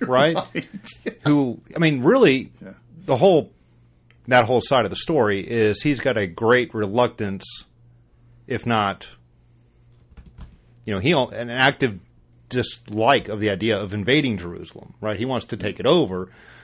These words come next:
Speaker 1: but certainly not through violence, right? That's the way it's portrayed. And his hand gets forced, reasonably so, but you can tell that the conversation with the young gentleman whose name I have no idea who it is, right?
Speaker 2: Hmm.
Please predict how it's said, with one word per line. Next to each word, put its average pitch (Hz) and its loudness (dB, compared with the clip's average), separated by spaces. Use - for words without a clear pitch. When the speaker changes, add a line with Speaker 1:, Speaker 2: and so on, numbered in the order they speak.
Speaker 1:
but 123 2
certainly 143 2
not 98 -4
through 98 -8
violence, 98 -2
right? 98 -4
That's 107 -4
the 104 -10
way 101 -2
it's 92 -10
portrayed. 90 -6
And 147 0
his 123 0
hand 123 2
gets 95 -6
forced, 123 2
reasonably 104 -2
so, 101 2
but 101 -2
you 120 -2
can 110 0
tell 113 2
that 101 -4
the - -12
conversation 107 -6
with 95 -8
the 95 -6
young 113 -4
gentleman 98 -6
whose 90 -10
name 95 -10
I 92 -8
have 92 -12
no 135 2
idea 98 0
who 92 -8
it 85 -10
is, - -12
right? 95 -8
Speaker 2:
Hmm. 107 -8